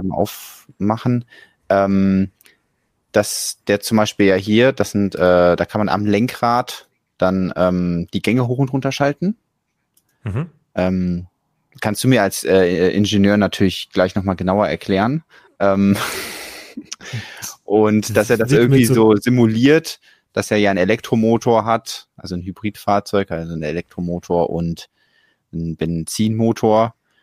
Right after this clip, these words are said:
Speaker 1: Und dann hat er halt diese Türen, die, glaub ich, ziemlich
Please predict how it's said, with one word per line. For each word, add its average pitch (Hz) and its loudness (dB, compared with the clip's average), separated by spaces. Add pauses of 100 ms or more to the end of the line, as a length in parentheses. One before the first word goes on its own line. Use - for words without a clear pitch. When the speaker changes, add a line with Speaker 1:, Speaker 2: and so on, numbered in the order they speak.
(140)
Speaker 1:
Und 101 0
dann 107 2
hat 117 0
er 101 2
halt 98 -4
diese 95 0
Türen, 104 2
die, 80 -4 (340)
glaub 90 0
ich, - -12
ziemlich 107 -2